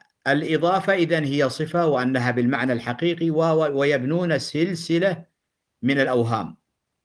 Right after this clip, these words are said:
هذه ال-، ال-، ال-، الذي ورد في القرآن هو إضافتها إلى الله. إثبات أنها صفة تحتاج أنت أن تضع برهان على ذلك. وأما أن، آه،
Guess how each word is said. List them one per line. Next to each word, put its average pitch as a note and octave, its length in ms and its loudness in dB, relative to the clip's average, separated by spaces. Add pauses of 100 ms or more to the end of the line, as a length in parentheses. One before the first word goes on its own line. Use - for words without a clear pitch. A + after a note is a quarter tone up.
(720)
هذه F#3+ 360 -2 (240)
ال-، D3+ 460 -2
ال-، A2+ 720 -6 (160)
ال-، A#2 580 0 (440)
الذي B2 160 0
ورد F#3 280 2
في - 80 -6
القرآن E3 440 0
هو D3+ 200 0
إضافتها C#3+ 840 0
إلى A2 220 -4
الله. G#2+ 300 -4 (580)
إثبات E3+ 580 -2
أنها E3 360 2
صفة F3 280 -2
تحتاج E3 500 -2
أنت D#3 220 -4
أن C#3 180 -4
تضع C3 280 -2
برهان A#2+ 420 0
على G#2 180 -2
ذلك. F#2+ 500 -8 (1080)
وأما C#3 460 0
أن، A#2+ 240 -2 (760)
آه، G2+ 1000 -4